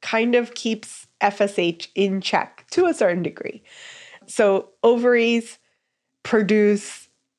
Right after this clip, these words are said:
eggs, the eggs are growing, the eggs start releasing estradiol, estrogen goes back to the brain and says, "Hey, I'm good, I have enough eggs this time, thank you."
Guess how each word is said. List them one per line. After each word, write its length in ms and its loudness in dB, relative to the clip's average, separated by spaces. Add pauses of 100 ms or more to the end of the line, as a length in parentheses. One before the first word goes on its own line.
(120)
eggs, 680 0 (320)
the 320 -2
eggs 360 2
are 160 2
growing, 880 0
the 180 2
eggs 340 2
start 340 2
releasing 560 -2
estradiol, 1040 0
estrogen 680 -2
goes 300 0
back 300 0
to 120 0
the 100 0
brain 460 0
and 180 -4
says, 260 0
"Hey, 400 2 (100)
I'm 220 0
good, 440 2
I 120 4
have 200 2
enough 320 0
eggs 300 2
this 240 -2
time, 460 2
thank 360 0
you." 480 2